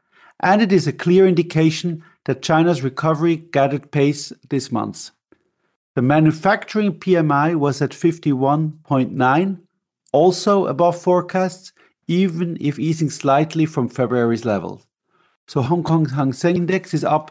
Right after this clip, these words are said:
zero point seven percent. Uh, turning also to Japan, it is up about one percent.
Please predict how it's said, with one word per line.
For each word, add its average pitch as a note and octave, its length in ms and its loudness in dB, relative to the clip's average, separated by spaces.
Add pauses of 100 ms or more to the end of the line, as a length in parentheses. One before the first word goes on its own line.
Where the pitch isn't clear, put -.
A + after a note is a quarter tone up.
zero D#3+ 220 0
point C3+ 300 -4
seven D#3+ 300 -4
percent. F#3+ 520 -6 (800)
Uh, B2+ 100 0
turning F3+ 340 4
also F3 340 4
to E3 280 0
Japan, D#3+ 720 0
it F3+ 160 4
is F3 140 4
up D3 180 0
about C#3 480 0
one D#3 440 2
percent. F3+ 560 -2